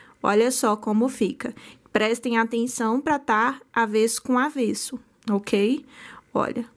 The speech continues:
uma correntinha. Venho aqui, ó, na minha carreira normal e vou fazer o meu ponto pipoca, sendo cinco pontos altos. Um, dois,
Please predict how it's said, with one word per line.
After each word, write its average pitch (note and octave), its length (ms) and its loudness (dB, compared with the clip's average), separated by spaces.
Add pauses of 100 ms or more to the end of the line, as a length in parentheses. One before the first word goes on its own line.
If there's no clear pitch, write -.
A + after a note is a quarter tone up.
(120)
uma A3+ 240 4
correntinha. A#3+ 800 -4 (760)
Venho A3+ 460 2
aqui, C4+ 300 -4
ó, B3+ 260 -2
na A3+ 140 0
minha G#3+ 200 2
carreira A3+ 560 -2
normal A3+ 560 0 (380)
e A#3+ 80 -2
vou B3 160 2
fazer B3 380 0
o B3 40 0
meu B3 220 2
ponto B3 380 -2
pipoca, A#3 640 -20 (340)
sendo A3+ 460 -6
cinco A#3+ 400 -4
pontos C4 480 -6
altos. - 460 -6 (120)
Um, A#3 540 0 (640)
dois, G#3 1120 2